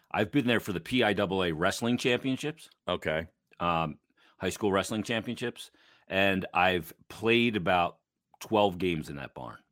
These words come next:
Speaker 2: Oh, wow. On, on
Speaker 1: Over
Speaker 2: the,
Speaker 1: the
Speaker 2: on the
Speaker 1: years.
Speaker 2: sheet?
Speaker 1: Yep.
Speaker 2: Oh,
Speaker 1: It,
Speaker 2: wow.
Speaker 1: it was, um, the, the old Hershey Bears, like,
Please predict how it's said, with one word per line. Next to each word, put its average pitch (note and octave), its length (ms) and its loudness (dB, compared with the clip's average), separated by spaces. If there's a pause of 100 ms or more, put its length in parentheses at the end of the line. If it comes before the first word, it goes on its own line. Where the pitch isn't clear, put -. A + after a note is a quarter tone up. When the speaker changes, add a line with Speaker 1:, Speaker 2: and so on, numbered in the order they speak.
(140)
Speaker 2:
Oh, A#2+ 200 2
wow. G#2 260 6
On, G#2+ 120 6
on A2+ 200 2
Speaker 1:
Over A#2+ 80 2
Speaker 2:
the, G#2+ 60 0
Speaker 1:
the A2 40 0
Speaker 2:
on B2+ 100 2
the C3 40 0
Speaker 1:
years. A2+ 60 0
Speaker 2:
sheet? D#3 400 -4 (460)
Speaker 1:
Yep. A2 240 4 (380)
Speaker 2:
Oh, A2+ 140 2
Speaker 1:
It, G#2 60 0
Speaker 2:
wow. F#2+ 340 2 (140)
Speaker 1:
it A#2+ 160 6
was, B2 320 2
um, G2 320 2 (120)
the, G2 240 -4
the G#2+ 140 0
old G#2+ 180 4
Hershey A2 360 0
Bears, F#2+ 500 0
like, E2 240 -4